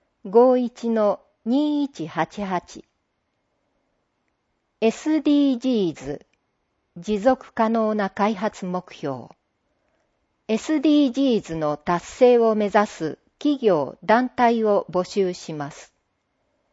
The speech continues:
豊橋市と連携して、地域課題の解決に向けた取り組みや活動を行う企業、団体を、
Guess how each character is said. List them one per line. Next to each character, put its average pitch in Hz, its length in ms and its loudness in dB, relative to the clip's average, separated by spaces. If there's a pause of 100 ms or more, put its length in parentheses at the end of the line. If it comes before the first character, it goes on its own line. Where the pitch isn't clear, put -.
(960)
豊 294 300 4
橋 294 60 0
市 - 260 -16
と 180 100 -2
連 208 240 -2
携 196 260 -4
し - 120 -16
て、 185 300 -2 (380)
地 294 200 0
域 294 240 -6
課 277 140 0
題 202 220 2
の 151 120 -8
解 214 260 -4
決 226 300 -6
に 214 100 -4
向 202 120 -6
け 208 140 -2
た 196 380 -2
取 214 200 -2
り 233 40 -6
組 240 260 -2
み 233 40 2
や 214 160 2
活 202 320 -4
動 208 420 2
を 190 60 -2
行 202 140 -4
う 180 320 -2 (340)
企 269 220 -4
業、 143 380 0
団 226 260 0
体 202 340 -2
を、 175 240 -2